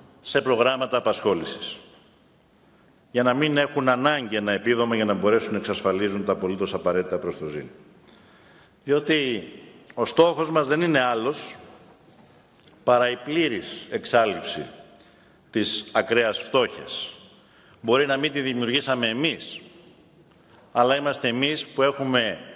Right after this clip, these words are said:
την εντολή και το καθήκον να την εξαλείψουμε και θα το κάνουμε πράξη. Αναρωτιέται λοιπόν κανείς,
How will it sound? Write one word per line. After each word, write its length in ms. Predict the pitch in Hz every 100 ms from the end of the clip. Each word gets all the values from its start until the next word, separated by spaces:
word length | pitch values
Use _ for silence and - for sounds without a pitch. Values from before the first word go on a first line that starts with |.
| - - - - _ _ -
την 160 | 120
εντολή 420 | 117 110 113 127 147
και 120 | 143
το 120 | 123
καθήκον 460 | 117 135 139 135 139
να 120 | 135
την 140 | 127
εξαλείψουμε 1000 | 123 - 120 135 147 - 101 101 107 101 - -
και 80 | 117
θα 120 | 117
το 100 | 107
κάνουμε 320 | 117 110 104
πράξη. 440 | 92 85 - - - - - - _ - - - - - - - - - - - - - - - - - - - - - - - - - - - - - - - - - - - - - - - - - - - 123 143
Αναρωτιέται 640 | 160 170 170 - 240 202
λοιπόν 280 | 202 170 180
κανείς, 560 | 156 139 123 92 -